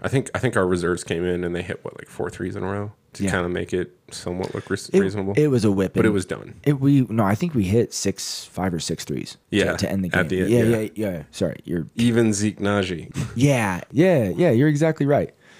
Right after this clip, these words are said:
Speaker 2: Yeah, those threes were a farce at the end. You know, they were uncontested, really,
Speaker 1: Yeah.
Speaker 2: and they were swing around threes. I just, M P J shot the ball well from three.
Speaker 1: Yeah.
Speaker 2: But we, you know, I just, man, like I said, we need,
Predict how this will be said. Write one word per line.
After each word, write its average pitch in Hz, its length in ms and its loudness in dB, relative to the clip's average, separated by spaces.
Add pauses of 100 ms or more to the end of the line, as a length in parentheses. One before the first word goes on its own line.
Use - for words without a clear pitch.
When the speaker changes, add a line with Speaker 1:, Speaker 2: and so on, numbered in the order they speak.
(720)
Speaker 2:
Yeah, 113 180 4
those 147 200 2
threes 101 460 4
were 101 140 2
a 92 40 0
farce 82 500 -2 (340)
at 95 100 -2
the 92 140 -2
end. 85 220 -4
You 104 80 -2
know, 95 160 0
they 101 180 4
were 90 260 2 (260)
uncontested, 87 680 -2
really, 85 380 -2 (120)
Speaker 1:
Yeah. 95 140 -6
Speaker 2:
and 87 160 -4
they 87 80 -2
were 85 120 -4
swing 82 240 -6
around 80 280 -6
threes. 78 340 -8 (680)
I 107 120 0
just, 131 440 0 (180)
M 123 100 2
P 180 140 4
J 120 200 4
shot 104 220 0
the - 60 -4
ball 87 240 2
well 117 160 4
from 131 180 -4
three. 139 300 2 (560)
Speaker 1:
Yeah. 113 200 2 (100)
Speaker 2:
But 113 240 2 (100)
we, 135 220 0 (180)
you 123 100 -2
know, 104 220 -4 (680)
I 123 100 -6
just, 139 260 -6
man, 139 220 0
like 131 180 -2
I - 20 0
said, 120 400 -4
we 104 140 -4
need, 135 320 -2